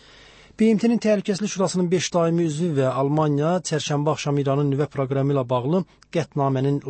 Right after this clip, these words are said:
layihəsini müzakirə edəcəklər. Bu barədə Rusiyanın Xarici İşlər Naziri Sergey Lavrov bildirib. Bundan əvvəl tərəflər arasındakı fikir ayrılığına görə danışıqların təxirə salındığı xəbər verilmişdi. Böyük Britaniya, Birləşmiş Ştatlar, Fransa, Rusiya, Çin və Almaniya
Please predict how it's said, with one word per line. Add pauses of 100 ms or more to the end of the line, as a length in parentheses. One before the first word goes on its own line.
layihəsini
müzakirə
edəcəklər. (400)
Bu
barədə
Rusiyanın
Xarici
İşlər
Naziri (100)
Sergey
Lavrov
bildirib. (400)
Bundan
əvvəl
tərəflər
arasındakı
fikir
ayrılığına
görə (340)
danışıqların
təxirə
salındığı
xəbər
verilmişdi. (360)
Böyük
Britaniya,
Birləşmiş
Ştatlar,
Fransa,
Rusiya,
Çin
və
Almaniya